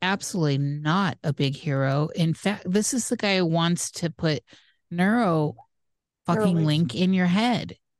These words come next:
Speaker 2: Yeah, I don't trust anybody, but quite honestly, he appears, he has a nice persona about him and people are attracted to him. He does have what it takes to be, uh, to attract a mass appeal. He is intelligent. He, I mean, he's, he seems to be, you know, a freedom fighter, but he's not.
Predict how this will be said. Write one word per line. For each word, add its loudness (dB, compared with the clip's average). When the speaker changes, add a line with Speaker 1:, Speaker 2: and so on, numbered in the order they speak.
Speaker 2:
Yeah, 0
I 2
don't 2
trust 0
anybody, 0
but -10
quite 0
honestly, 2
he 2
appears, 0
he -2
has 2
a 0
nice 0
persona -2
about 0
him 0
and -2
people -4
are 0
attracted -4
to 2
him. 0
He 0
does 0
have 0
what 2
it -4
takes 0
to -10
be, 0
uh, -4
to 0
attract -2
a -4
mass -2
appeal. -2
He 0
is 0
intelligent. 0
He, 0
I -4
mean, 0
he's, -6
he -8
seems -4
to -6
be, 2
you -2
know, 2
a -4
freedom -2
fighter, 0
but -6
he's -8
not. 0